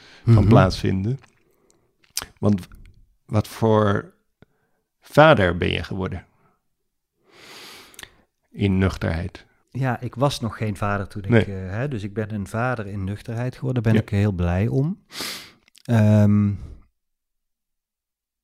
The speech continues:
Speaker 2: ik heb, eh,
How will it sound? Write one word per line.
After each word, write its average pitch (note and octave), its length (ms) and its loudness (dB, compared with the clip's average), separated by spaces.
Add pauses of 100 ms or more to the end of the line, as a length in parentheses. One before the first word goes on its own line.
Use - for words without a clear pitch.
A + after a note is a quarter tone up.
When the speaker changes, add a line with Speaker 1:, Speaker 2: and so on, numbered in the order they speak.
(440)
Speaker 2:
ik G#2 200 -6
heb, G2+ 220 0 (2250)
eh, C3 100 -12